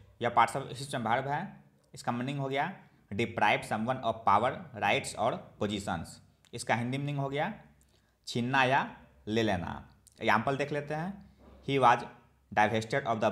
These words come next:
boxing title when the fraud was uncovered। हिंदी हो गया इसका धोखाधड़ी का खुलासा होने पर उन्हें मुक्केबाजी के खिताब से वंचित कर दिया गया था।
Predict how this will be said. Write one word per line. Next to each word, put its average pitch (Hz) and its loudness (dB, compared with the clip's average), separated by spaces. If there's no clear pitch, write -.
boxing 107 -4
title 120 0
when 120 0
the 117 4
fraud 117 6
was 110 6
uncovered। 92 2
हिंदी 131 0
हो 151 4
गया 151 4
इसका 165 -2
धोखाधड़ी 123 2
का 135 0
खुलासा 113 0
होने 117 -4
पर 131 -2
उन्हें 120 -2
मुक्केबाजी 117 0
के 107 -6
खिताब 113 2
से 120 -4
वंचित 110 -4
कर 107 -2
दिया 92 2
गया 87 -2
था। 82 -8